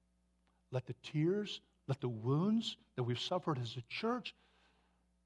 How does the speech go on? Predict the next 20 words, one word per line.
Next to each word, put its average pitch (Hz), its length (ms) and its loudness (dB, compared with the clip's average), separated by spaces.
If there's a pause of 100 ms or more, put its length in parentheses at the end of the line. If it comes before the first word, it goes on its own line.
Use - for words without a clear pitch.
(400)
that 135 60 -4
you've 127 160 -2
suffered 165 380 -2
in 156 140 -4
your 135 200 0
life, 180 480 0 (840)
let 156 180 -2
them 143 160 -2
take - 300 -2
you 139 80 0
deeper 151 440 0
with 139 180 -2
Jesus. - 600 -6 (200)
Ray 151 180 4
Ortlund 151 420 0 (420)
says, 135 320 2
"Deep 156 380 2
wounds 135 480 2 (460)
deepen 131 380 0 (500)
us." 101 480 -6